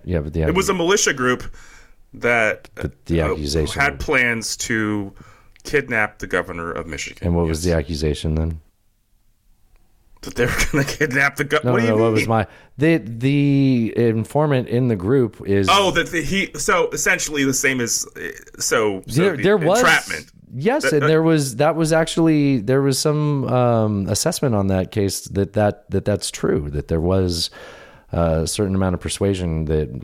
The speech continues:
Speaker 1: like, maybe wouldn't have gone that direction if it weren't for that individual. I don't know enough about that.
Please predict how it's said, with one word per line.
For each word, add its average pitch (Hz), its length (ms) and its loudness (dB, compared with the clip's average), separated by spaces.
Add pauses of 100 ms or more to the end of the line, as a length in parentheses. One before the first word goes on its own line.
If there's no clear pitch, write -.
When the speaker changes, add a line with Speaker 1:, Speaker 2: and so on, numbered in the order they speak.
Speaker 1:
like, 76 240 0
maybe 80 320 2
wouldn't 82 220 0
have 73 80 -4
gone 82 240 0
that 73 420 -4
direction 73 380 -4
if 69 80 -8
it - 20 -2
weren't 71 160 -2
for - 80 -8
that 69 240 -4 (1080)
individual. 71 500 -4
I - 20 -2
don't 220 140 -8
know 58 160 -12
enough - 240 -16
about 113 240 -18
that. - 180 -14